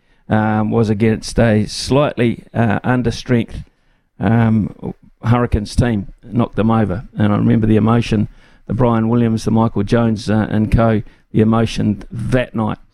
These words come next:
Uh, Ken says, "Smithy, think the Blues have, uh, got into <laughs> Dean from down South's head. You can't keep away from them. I fully expect the Blues to win, and I will be there." Cheers, Ken, uh, making the trip south. That's really cool. Um, yeah, th-, I,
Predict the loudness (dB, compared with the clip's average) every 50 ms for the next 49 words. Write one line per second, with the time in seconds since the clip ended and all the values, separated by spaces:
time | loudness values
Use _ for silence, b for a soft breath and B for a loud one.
0 | b b b b b b 0 0 2 2 2 2 0 0 -2 -4 -10 -10 -2 0
1 | 2 2 2 2 0 0 0 -2 -2 -2 0 -2 0 2 2 0 0 0 -2 -2
2 | -2 -4 -4 0 0 2 2 0 0 0 0 0 0 -2 -4 -2 0 2 2 2
3 | 0 0 -2 -2 0 0 2 2 0 2 0 0 0 -2 -6 -8 -2 0 0 0
4 | 0 -2 -4 -4 -2 -2 -2 0 -2 0 0 0 0 0 -2 -2 -2 0 0 0
5 | 0 -2 -2 0 0 0 0 -2 B B B B B B B B -2 0 2 0
6 | 0 0 -2 -2 -2 -2 0 0 0 2 2 0 0 -2 -2 0 0 2 2 2
7 | 0 0 0 0 0 0 0 -2 -2 -6 -4 -4 -4 -2 -2 -2 0 2 2 2
8 | 2 0 0 0 2 2 2 0 -2 -4 -2 -2 -2 -2 -2 -2 0 2 2 4
9 | 4 2 2 2 2 2 2 2 2 2 2 2 0 0 -4 -10 -16 -16 -18 -10
10 | -4 0 0 2 0 0 -4 -6 -2 0 2 2 2 0 0 0 0 2 2 2
11 | 2 2 0 -2 -2 -2 -2 -2 -2 0 -2 -4 -4 -2 -2 0 0 0 -2 -4
12 | -8 -10 -10 -8 -4 -2 0 0 0 0 0 0 0 0 -2 -6 -12 b b b
13 | b b b b b -4 -2 0 2 2 2 0 0 -2 -6 -6 -2 -2 0 0
14 | 0 -4 -4 -2 -2 -2 -4